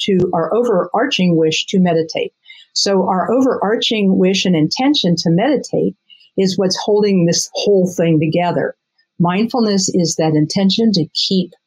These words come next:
practicing, intention to keep following the breath, throughout everything. It's like a continuous thread of intention that follows us through the whole practice. And I think that that's why it's really nice that,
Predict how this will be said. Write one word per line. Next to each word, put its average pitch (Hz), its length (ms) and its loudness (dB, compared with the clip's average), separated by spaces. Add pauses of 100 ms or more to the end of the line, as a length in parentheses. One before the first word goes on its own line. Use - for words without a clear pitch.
(140)
practicing, 185 720 -4 (280)
intention 190 640 0
to 180 220 -2
keep 196 460 -2 (200)
following 180 500 0
the 165 100 0
breath, 165 360 -4 (460)
throughout 190 540 0
everything. 214 400 0
It's 185 160 -2
like 349 160 -2
a 330 100 -2
continuous 262 800 2
thread 214 520 -2 (420)
of 180 240 -2
intention 254 920 0 (100)
that 165 200 -2
follows 214 480 0
us 196 180 -2
through 190 140 0
the 175 100 0
whole 165 200 0
practice. - 540 -6 (340)
And 214 120 -2
I 214 120 -2
think 370 220 -2
that 190 140 0
that's 196 280 -2
why 214 260 2
it's 175 220 -2
really 226 300 2
nice 196 520 0
that, 175 200 -2